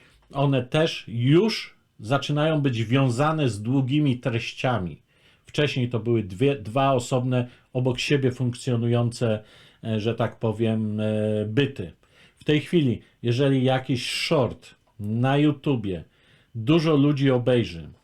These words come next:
to YouTube automatycznie poleca też te długie treści, tak zwane, czyli kanał na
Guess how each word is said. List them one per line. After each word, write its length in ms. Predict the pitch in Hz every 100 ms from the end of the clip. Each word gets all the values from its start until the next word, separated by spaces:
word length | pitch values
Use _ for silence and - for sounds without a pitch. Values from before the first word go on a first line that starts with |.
| _
to 120 | -
YouTube 400 | 120 135 135 123 -
automatycznie 840 | 127 123 139 127 123 160 151 127 123
poleca 520 | - 123 127 123 120
też 280 | 123 113 -
te 160 | 117
długie 520 | 98 113 180 156 120
treści, 600 | 107 117 113 104 - -
tak 200 | 98 92
zwane, 380 | 90 98 98 101 - _ _ _ -
czyli 260 | 120 104
kanał 520 | - 131 120 107 101 - - _ _
na 400 | 95 95 92 87